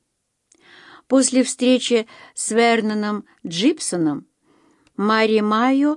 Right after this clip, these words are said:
резко изменилась. И теперь каждый момент ее бытия был посвящен новой жизни. Мои отец и мать были полны глубокой любви друг к другу. Любовь их была так велика,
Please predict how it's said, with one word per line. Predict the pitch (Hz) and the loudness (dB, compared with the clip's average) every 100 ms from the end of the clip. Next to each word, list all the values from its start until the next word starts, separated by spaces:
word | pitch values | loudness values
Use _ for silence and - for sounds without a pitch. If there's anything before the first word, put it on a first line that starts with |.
| 302 _ | -6 _
резко | - 220 262 - 269 | -4 0 0 0 0
изменилась. | 262 269 294 330 220 139 - - _ _ _ _ _ _ _ _ _ _ _ _ _ _ _ | 4 8 8 8 4 -2 -12 -18 _ _ _ _ _ _ _ _ _ _ _ _ _ _ _
И | 185 | -8
теперь | 180 196 220 | -6 0 -2
каждый | - 226 190 202 | 0 -2 -2 -4
момент | 202 208 220 196 | -4 -2 -4 -2
ее | 202 202 185 | 0 0 0
бытия | 180 - 185 233 233 | -4 -6 -2 0 0
был | 180 220 | 0 -2
посвящен | 220 185 - 170 - 208 208 | -2 -8 -8 -10 -4 -4 -2
новой | 190 196 196 | -2 -2 -2
жизни. | 196 233 208 151 - _ _ _ _ _ _ _ _ - | -2 -4 -4 -8 -10 _ _ _ _ _ _ _ _ -4
Мои | 175 180 | -2 0
отец | 180 170 202 185 - | 0 -2 -4 -4 -4
и | |
мать | 180 190 190 | -4 -4 -6
были | 175 180 | -6 -6
полны | 175 175 180 190 | -4 -4 -4 -4
глубокой | 185 180 196 190 233 | -4 -2 -2 -2 -6
любви | 185 180 254 | -6 -4 -4
друг | 311 147 160 | -4 -6 -8
к | |
другу. | 151 160 147 151 - _ _ _ _ _ _ _ _ | -4 -4 -4 -8 -16 _ _ _ _ _ _ _ _
Любовь | 214 233 311 311 247 | 0 2 2 2 -2
их | 220 | -2
была | 196 214 233 | 0 0 0
так | 233 220 214 | -2 -4 -4
велика, | 185 175 170 - 226 | -6 -6 -6 -4 -4